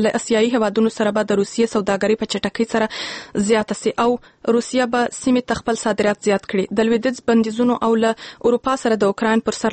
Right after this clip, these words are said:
لانجو روسیه دې ته اړ ایستلې ده چې په بیړني، په، چې په بیړه له اسیا سره د سوداګرۍ هڅې زیاتې کړي. پوتین نن د ج-، د چین په مرکز پکینګ کې د اسیا پسفیک د اقتصادي همکاریو په غونډه کې د خبرو پر مال-،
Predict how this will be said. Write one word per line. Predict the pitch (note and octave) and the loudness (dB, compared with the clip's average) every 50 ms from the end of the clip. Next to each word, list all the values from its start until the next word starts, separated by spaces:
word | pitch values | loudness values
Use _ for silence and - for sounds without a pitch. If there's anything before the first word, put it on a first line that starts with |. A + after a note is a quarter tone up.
| G#3+ G3 | 2 2
لانجو | G3 G3 - A3 A3 G#3 | 2 0 2 2 2 2
روسیه | G#3+ - - - A3+ A3 | 0 -2 -2 0 0 0
دې | G3+ G#3+ A#3 A3+ - | 2 0 -2 0 0
ته | A3+ G#3 - - G#3+ | -4 -4 -2 -2 -2
اړ | G#3 G3+ | -2 -2
ایستلې | - - B3 A#3 A#3+ A3+ | -2 0 0 2 2 2
ده | A3 A3 | 0 -2
چې | - - A3 G#3 - - - - - - - | -2 -2 -4 -4 -4 -8 -14 -14 -16 -10 -4
په | - A3+ A3+ G#3 G#3+ | 0 0 0 2 2
بیړني، | A#3+ A#3 A#3 A#3+ B3 C4+ C4+ C#4 _ _ _ - | 2 2 4 4 4 2 2 -2 _ _ _ -6
په، | - A#3 - - | -6 -6 -6 -4
چې | - - | -4 -2
په | A#3+ A3+ G#3+ | 0 0 2
بیړه | B3+ B3+ B3+ A#3 | 2 2 2 2
له | G#3+ - G#3+ | 0 -2 -4
اسیا | - - A#3+ A#3 A#3+ - | -2 -2 0 0 0 0
سره | - A3 A3+ G#3+ | 0 0 0 0
د | G#3 - | 0 0
سوداګرۍ | - G3 F#3+ - G3 F#3+ G#3 G3 G#3+ G3+ | 0 0 0 0 0 0 2 0 0 0
هڅې | G#3+ G3+ - G#3+ F#3+ F#3+ | 0 0 0 -2 0 2
زیاتې | G3 F#3+ - - G3+ - | 0 0 0 -4 -10 -8
کړي. | - G3 F3+ - - - - - | -6 -6 -6 -6 -10 -16 -10 -4
پوتین | - A#3+ A3+ - C4 C4 C4+ | -2 -2 0 2 2 2 4
نن | C#4 C4+ C4 | 4 2 2
د | A#3+ A3 G#3 | 0 0 -2
ج-، | G#3+ - - G#3+ - | -2 -6 -4 -2 -2
د | A3+ G#3 - | 0 0 2
چین | - B3+ B3 - | 2 0 2 2
په | A#3 G#3 | 0 0
مرکز | G3+ G3 - - A3+ - - | 0 -2 -2 -4 -4 -2 -2
پکینګ | A3 G3+ - A#3 A3+ - | -4 -2 0 0 0 2
کې | - A3 G3 | 0 0 0
د | G3 G3+ | 0 -2
اسیا | - - A#3+ A3+ - | -2 -2 -4 -4 -4
پسفیک | A3 - - A3+ - A#3+ - G#3+ | -8 -6 -4 -2 -2 -2 0 0
د | G#3 F#3+ | 0 0
اقتصادي | - - - - - G3+ F#3+ G#3+ A3+ | 0 -4 -10 -4 -2 0 2 2 2
همکاریو | A#3 A3+ - A3 G#3 G#3+ G#3+ G#3+ G#3+ | 2 2 2 0 0 2 0 0 0
په | G3+ G3 | 0 0
غونډه | G3+ G3+ G3+ G3+ - | 0 0 0 -2 -2
کې | A3 F#3+ | -2 -2
د | F#3+ - | -2 -2
خبرو | G3 F#3+ G3+ G3+ - - | -2 0 0 0 0 0
پر | G#3 G3 | 0 0
مال-، | F#3+ F#3+ F#3 G#3+ | 0 -2 -2 -2